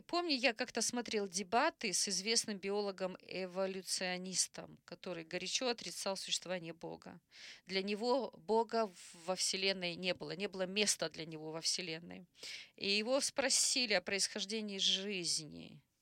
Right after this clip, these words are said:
Откуда началась жизнь? И он ответил. Он предположил, что есть очень большая вероятность того,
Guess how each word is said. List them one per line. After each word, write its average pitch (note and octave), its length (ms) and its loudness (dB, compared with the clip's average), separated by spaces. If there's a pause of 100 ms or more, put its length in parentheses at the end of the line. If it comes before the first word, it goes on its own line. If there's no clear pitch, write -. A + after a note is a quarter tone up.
(1160)
Откуда G#3 600 -6
началась E3 580 -4
жизнь? D#3+ 420 -4 (1400)
И G3+ 300 0
он F4 160 0
ответил. D4+ 580 -2 (2500)
Он B3 240 -2
предположил, B3 840 -2 (500)
что - 280 2
есть G#3+ 260 2
очень C#4 380 0
большая G#3+ 560 6
вероятность F#3+ 720 -2
того, F#3+ 480 -2